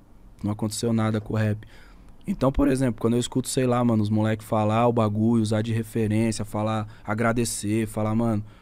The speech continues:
sem vocês o bagulho não tinha acontecido", aí eu vejo que, tipo, a gente fez um bagulho muito bonito, tá ligado? Então eu também, não é só uma coisa de falar: "Ah, tem uns cara bom fazendo um trampo", tá ligado?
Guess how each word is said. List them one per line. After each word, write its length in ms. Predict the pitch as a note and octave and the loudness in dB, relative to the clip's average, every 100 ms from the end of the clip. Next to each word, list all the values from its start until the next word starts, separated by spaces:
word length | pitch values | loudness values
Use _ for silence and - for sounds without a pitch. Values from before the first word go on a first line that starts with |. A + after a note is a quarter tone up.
| - | -18
sem 200 | - G#2+ | -6 -2
vocês 640 | A#2 G#2+ - A2+ A#2 A2 G#2 - - - | 0 -2 -2 0 0 -2 -10 -20 -20 -6
o 40 | |
bagulho 300 | G#2+ G#2+ A2 | -4 0 2
não 160 | A2+ A2+ | 2 0
tinha 280 | - A#2 | -2 -4
acontecido", 600 | A2 A2+ A2 G#2+ - B2 A#2+ | -2 -2 -2 -4 -2 0 0
aí 260 | A2 B2+ | 0 0
eu 100 | D#3 | 0
vejo 260 | B2+ C3+ C3 | 0 -2 -2
que, 80 | C3 | -8
tipo, 240 | - A2+ | -10 -6
a 20 | A2+ | -2
gente 220 | A#2 A#2 | -2 -2
fez 180 | A#2+ A#2 | -4 0
um 60 | |
bagulho 260 | A#2 A2 A2+ | 0 0 -2
muito 180 | B2 C#3 | -2 -4
bonito, 400 | C3+ G#2 G2+ - - - | -2 -2 -4 -12 -18 -14
tá 120 | - | -8
ligado? 320 | F#2 F#2+ G#2+ G#2 - - - - | -4 -2 -2 -4 -14 -20 -20 -6
Então 240 | G2 A#2+ | -2 2
eu 60 | D3 | 4
também, 300 | - D#3 E3 C3+ | 4 2 2 2
não 100 | D3 | 0
é 60 | |
só 180 | F3 F3 | 0 0
uma 160 | E3 C#3 | 0 0
coisa 260 | C3+ B2+ | 0 0
de 80 | A#2 | -2
falar: 460 | - A2+ A2+ B2+ C3 | -4 -6 -2 0 -2
"Ah, 60 | |
tem 160 | A#2 A#2 | -2 -4
uns 100 | A2+ | -4
cara 240 | B2 A#2+ | -4 -2
bom 220 | A#2 A#2+ | 0 0
fazendo 400 | B2 A#2 A#2 A#2 | 0 -2 -2 -2
um 40 | A2 | -2
trampo", 400 | G#2+ G#2 G2+ - - - - - - | -2 -2 -2 -6 -18 -20 -20 -20 -10
tá 120 | F#2 | -6
ligado? 340 | F#2+ G#2 G2+ | -2 -2 -2